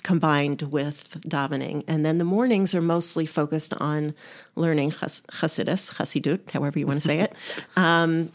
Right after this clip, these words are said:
Speaker 1: where the girls are, it, even if they've come from Chabad schools where they're learning that, they really feel that they're learning it for the first time and for themselves. It's not for a test.
Speaker 2: Mm.
Speaker 1: It's for their connection with God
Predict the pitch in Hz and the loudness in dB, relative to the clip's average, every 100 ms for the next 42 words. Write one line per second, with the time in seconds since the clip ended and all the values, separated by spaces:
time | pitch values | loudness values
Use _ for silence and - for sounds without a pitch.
0 | - 170 175 160 160 180 208 226 233 220 | -4 0 4 4 2 2 2 4 4 2
1 | - 196 - - 254 294 214 - 202 170 | 2 0 0 2 4 6 4 4 2 2
2 | - 226 220 202 - 165 160 156 165 - | 0 2 4 2 2 2 2 0 -2 -10
3 | - - - 196 165 165 156 - 185 165 | -20 -20 -4 0 4 4 4 2 2 4
4 | 160 151 151 175 190 180 151 143 - 165 | 2 4 4 4 4 4 2 0 -2 0
5 | 165 147 147 147 143 - 147 147 147 147 | 2 0 0 -2 -2 -2 -2 0 0 -2
6 | 143 - - - 220 - 185 196 226 208 | -4 -6 -6 -4 -4 0 0 2 2 0
7 | 156 147 160 135 - - - - - - | -2 -2 0 0 0 0 -2 -2 -6 -6
8 | - - - 139 143 208 202 196 - - | -6 -6 -4 -4 -2 0 0 0 -6 -14
9 | - 135 123 - 170 165 - - 160 151 | -12 -8 -8 -4 -2 0 -2 0 2 2
10 | 170 151 151 - 175 165 - 165 139 143 | 2 2 0 0 0 0 0 0 0 -2
11 | - 180 220 254 | -2 0 0 -2